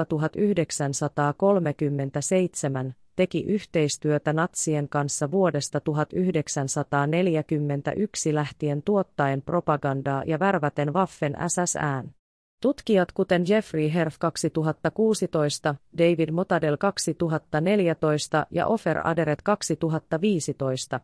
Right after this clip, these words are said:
vahvistavat, että hänellä ei ollut roolia holokaustin päätöksenteossa. Kansanmurha alkoi vuonna tuhat yhdeksänsataaneljäkymmentäyksi,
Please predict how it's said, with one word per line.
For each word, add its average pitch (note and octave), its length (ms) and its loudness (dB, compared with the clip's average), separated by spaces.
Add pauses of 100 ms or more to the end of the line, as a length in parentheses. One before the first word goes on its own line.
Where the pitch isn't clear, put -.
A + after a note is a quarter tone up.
(200)
vahvistavat, E3 840 0
että E3 220 -2
hänellä E3 420 2
ei G3+ 220 2
ollut G3 240 0
roolia E3+ 420 2
holokaustin E3 720 0
päätöksenteossa. - 1120 -2 (540)
Kansanmurha F3+ 880 2
alkoi E3+ 380 2
vuonna E3 300 2
tuhat D#3+ 300 -2
yhdeksänsataaneljäkymmentäyksi, D#3 2500 0